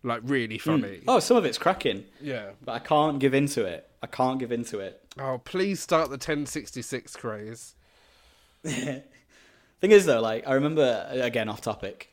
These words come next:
Speaker 2: um, we, part of the reason I actually started doing history stuff on a more permanent level is I was doing a quiz, a lockdown quiz,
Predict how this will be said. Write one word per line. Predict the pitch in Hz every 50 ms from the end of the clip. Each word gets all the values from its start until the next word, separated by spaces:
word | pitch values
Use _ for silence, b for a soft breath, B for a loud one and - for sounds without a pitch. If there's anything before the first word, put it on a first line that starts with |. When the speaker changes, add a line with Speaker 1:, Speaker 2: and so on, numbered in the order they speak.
| _ _ -
Speaker 2:
um, | 123 123 120 117 113 113 110 117 113 -
we, | 131 131 135 135 139 135 131 131 127 120 120 117 101 - - _ _ _ _ _ _ _ _ _ _ _ _ _ _ _ -
part | - - 170 175 160 -
of | 160 139 131
the | - 131
reason | 123 127 127 131 127 120 104
I | 107 104
actually | 104 - - - - 101
started | - - 113 107 104 87 92
doing | - 107 104 101 95 95
history | 87 107 104 - - 101
stuff | - - 95 92 - -
on | 101 101
a | 95 92 92 92 95 b b b b b b b b b _ - -
more | 131 120 117 117 113 110 110 107 104 104 101 131 - _
permanent | - 123 113 110 107 104 98 98
level | 110 110 110 107 107 107 101 98 101 107 -
is | - 107 104 101 101 101 98 - - - b b b b b b b b b -
I | 143 170 170
was | 127 -
doing | - 117 110 110 107 107 107 -
a | - 104 98 95 95 92 -
quiz, | - - - 135 107 95 - - - - - _ _ _ _
a | - 98
lockdown | 117 139 110 - 104 98 101 104
quiz, | - - 104 117 123 - - -